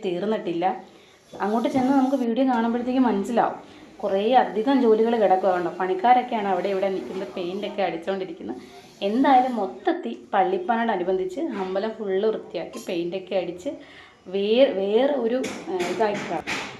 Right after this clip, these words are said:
അപ്പം എന്തായാലും നമുക്ക് പള്ളിപ്പാനയുടെ ഒരുക്കങ്ങളൊക്കെ ഒന്ന് വേഗത്തിൽ കണ്ടുവരാം.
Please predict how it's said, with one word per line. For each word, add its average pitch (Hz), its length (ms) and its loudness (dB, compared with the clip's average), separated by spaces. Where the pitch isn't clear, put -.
അപ്പം 240 280 6
എന്തായാലും 247 380 8
നമുക്ക് 196 220 0
പള്ളിപ്പാനയുടെ 202 580 4
ഒരുക്കങ്ങളൊക്കെ 196 560 0
ഒന്ന് 220 100 2
വേഗത്തിൽ 202 640 4
കണ്ടുവരാം. 277 380 10